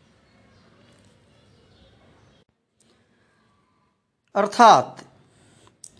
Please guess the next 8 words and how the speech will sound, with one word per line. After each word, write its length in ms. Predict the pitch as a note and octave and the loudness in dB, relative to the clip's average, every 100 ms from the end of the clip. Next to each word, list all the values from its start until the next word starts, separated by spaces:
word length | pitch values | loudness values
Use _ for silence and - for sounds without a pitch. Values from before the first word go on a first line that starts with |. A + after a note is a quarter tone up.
| - _ _ _ | -20 _ _ _
जिस 260 | F3+ C4 C4 | -8 -6 -4
अवस्था 520 | B3 F#3 F3+ - E3+ D#3+ | -2 0 0 0 2 2
में 360 | D3 G2+ F2+ - - - - - | 0 -6 -12 -20 -20 -20 -20 -14
शुभेच्छा 580 | - E3+ D#3 F3+ - A3+ | -6 -2 0 -2 -2 -2
और 340 | C4 - F#3+ E3+ | -2 0 2 4
विचारणा 560 | E3 D#3+ D3+ E3 F3 | 2 4 4 6 4
के 160 | D#3+ C3+ | 2 -2
द्वारा 440 | A#2+ G#2 G#2+ F2+ | -4 -6 -6 -10